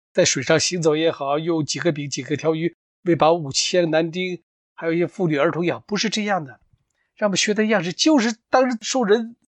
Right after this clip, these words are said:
那种咒骂、嘲讽的时候能够忍受，柔和谦卑的心来忍受，能够背十字架，能够不爱世界。这些人能做到吗？能做到。我们看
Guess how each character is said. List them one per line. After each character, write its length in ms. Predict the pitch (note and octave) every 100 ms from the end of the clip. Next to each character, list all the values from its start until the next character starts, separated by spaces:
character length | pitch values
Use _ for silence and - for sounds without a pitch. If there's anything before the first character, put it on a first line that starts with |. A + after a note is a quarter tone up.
| -
那 120 | A3+
种 160 | F3+ E3
咒 200 | D4 B3+
骂、 200 | A3+ F#3+
嘲 440 | - - - B3+
讽 140 | A3 F3
的 120 | D#3
时 220 | - -
候 120 | F3+
能 140 | D#3+ E3+
够 120 | G#3
忍 280 | E3 A#2+ F2+
受， 320 | - D3+ - _ _ _ _ _ _ _ _ _ _
柔 200 | C#3 D3
和 160 | - C#3
谦 300 | - D3+ D3
卑 100 | C3+
的 80 |
心 200 | A2+ D3
来 80 | C#3
忍 200 | C3 G#2+
受， 140 | - - _ _ _ _ -
能 120 | A3
够 60 | G3+
背 160 | G3
十 160 | G3+ D#3+
字 140 | D#3+
架， 280 | F3+ D#3+ - _ _ _ _
能 140 | G3 F#3+
够 60 |
不 120 | D#3
爱 140 | F3+ E3+
世 220 | - E3+
界。 340 | - E3 - _ _ _ _ _ _ _ _ _ _ _ -
这 120 | G#3+
些 180 | - G#3+
人 180 | F#3+
能 120 | A3 G#3
做 160 | A3
到 100 | G3+
吗？ 80 | F3
能 180 | F#3 B3+
做 180 | D4 A3
到。 100 | E3+
我 40 |
们 100 | F#3
看 360 | - A#3+ G3